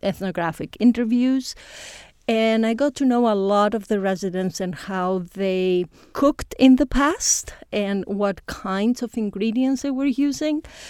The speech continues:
So I got to be more and more interested in food as practice and food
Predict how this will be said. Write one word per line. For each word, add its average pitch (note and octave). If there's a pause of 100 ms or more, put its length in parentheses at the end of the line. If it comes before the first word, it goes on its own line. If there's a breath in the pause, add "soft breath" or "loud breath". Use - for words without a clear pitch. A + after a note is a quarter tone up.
(140)
So -
I C4+
got D#4 (160)
to C#4
be A#3+
more A3+
and A3
more G#3
interested G3+
in F#3+
food G#3+
as F#3+
practice - (400 loud breath)
and F#3
food F#3+